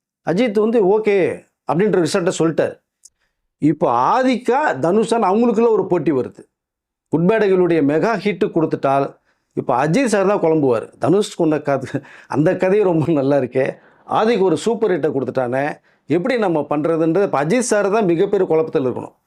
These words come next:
ஆனால் இது யாருக்கு அமையுங்கிறது அவங்களுடைய டைமிங்கை பொறுத்து தான் இருக்கு. ஆதிக்கா, தனுஷா அப்படின்னு. ஆதிக்கு அமைஞ்சாலும் மீண்டும் ஒரு படம் நல்லா அமையிறது வாய்ப்புகள் இருக்கும்.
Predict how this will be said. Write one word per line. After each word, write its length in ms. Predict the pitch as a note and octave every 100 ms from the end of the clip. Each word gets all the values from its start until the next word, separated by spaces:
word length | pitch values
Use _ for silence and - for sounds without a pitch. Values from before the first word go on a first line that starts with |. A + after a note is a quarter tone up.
| - - _ _
ஆனால் 480 | C#3+ C#3+ C3+ B2 -
இது 180 | C3 B2+
யாருக்கு 420 | C3+ G3+ G#3+ D#3
அமையுங்கிறது 480 | E3 F#3 F3 D#3 D3
அவங்களுடைய 320 | C3+ B2+ A#2 C3+
டைமிங்கை 360 | D3+ F3 F3
பொறுத்து 260 | D3 C3 C3+
தான் 120 | C3
இருக்கு. 140 | A2 G#2+
ஆதிக்கா, 480 | D3 D3 F#3+ C#4+ - _ _ -
தனுஷா 400 | D3 E3 - B2+
அப்படின்னு. 200 | G#2+ F#2+ _ - -
ஆதிக்கு 320 | - F3+ F#3
அமைஞ்சாலும் 340 | F3+ F3 F#3+ G#3+
மீண்டும் 260 | F#3+ F#3+
ஒரு 100 | F3+
படம் 200 | D#3+ D#3
நல்லா 260 | C#3+ C#3+ C3+
அமையிறது 240 | D3 C#3
வாய்ப்புகள் 420 | B2+ C#3 C#3+ C#3 G#2+
இருக்கும். 320 | G#2+ - -